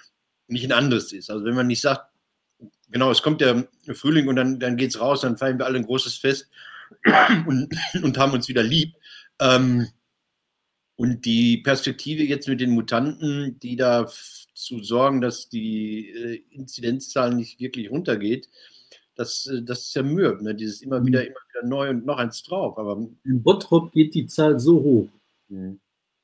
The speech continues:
Speaker 2: Wir haben, ähm, äh,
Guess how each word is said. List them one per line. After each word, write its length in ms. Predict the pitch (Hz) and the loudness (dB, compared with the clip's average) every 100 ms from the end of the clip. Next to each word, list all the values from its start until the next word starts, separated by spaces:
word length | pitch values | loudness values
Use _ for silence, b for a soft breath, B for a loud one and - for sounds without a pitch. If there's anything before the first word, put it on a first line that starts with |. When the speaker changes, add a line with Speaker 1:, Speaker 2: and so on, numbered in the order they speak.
| _ - | _ 2
Speaker 2:
Wir 160 | 123 | 4
haben, 440 | 123 156 170 165 - | 6 6 6 4 2
ähm, 360 | 151 135 131 139 _ _ _ _ _ _ _ _ _ _ _ - | 2 4 4 2 _ _ _ _ _ _ _ _ _ _ _ 2
äh, 520 | 123 120 117 110 | 4 6 4 2